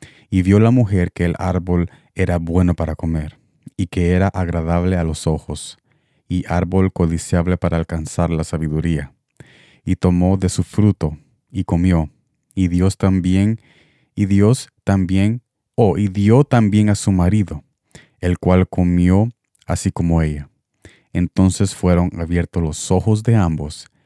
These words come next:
y conocieron que estaban desnudos. Entonces cosieron hojas de higuera y se hicieron delantales". ¿Cuál es el papel? ¿Cuál e-, viendo este,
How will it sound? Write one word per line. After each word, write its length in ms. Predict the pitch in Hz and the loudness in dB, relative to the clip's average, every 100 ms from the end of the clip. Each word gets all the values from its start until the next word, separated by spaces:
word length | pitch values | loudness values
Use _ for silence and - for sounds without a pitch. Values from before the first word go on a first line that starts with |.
| _ _ | _ _
y 80 | 87 | -10
conocieron 640 | - 80 78 - 85 85 | -6 -6 -6 -4 -4 -4
que 80 | - | -6
estaban 640 | 82 - 80 78 76 78 78 _ | -12 -6 -4 -4 -6 -10 -12 _
desnudos. 960 | - 78 - - 82 78 73 73 - - _ _ _ _ _ | -12 -12 -10 -6 -4 -4 -6 -14 -16 -20 _ _ _ _ _
Entonces 600 | 85 - 92 95 98 - _ - | -10 -2 -2 0 -4 -6 _ -4
cosieron 480 | 92 - 95 95 - | -2 0 0 0 0
hojas 400 | 90 95 98 - | -2 0 -2 -4
de 140 | 90 | -4
higuera 440 | 87 92 101 135 - _ _ | -2 0 2 2 -2 _ _
y 120 | 98 | -6
se 180 | 92 87 | -2 -2
hicieron 640 | 82 - 90 87 87 101 - | -2 -4 -4 0 0 -2 -6
delantales". 1080 | 78 78 78 78 82 82 76 71 - - _ _ _ _ _ _ _ - | -8 -6 -6 -8 -8 -8 -8 -10 -20 -20 _ _ _ _ _ _ _ -2
¿Cuál 300 | 104 135 180 | 4 6 6
es 180 | 175 | 4
el 140 | 160 143 | 2 2
papel? 580 | 123 - 95 85 76 - _ _ - | 0 0 0 0 -2 -14 _ _ -4
¿Cuál 240 | 107 117 | 2 4
e-, 140 | 127 - - | 2 0 -4
viendo 220 | 117 135 156 | 2 4 4
este, 160 | - | 0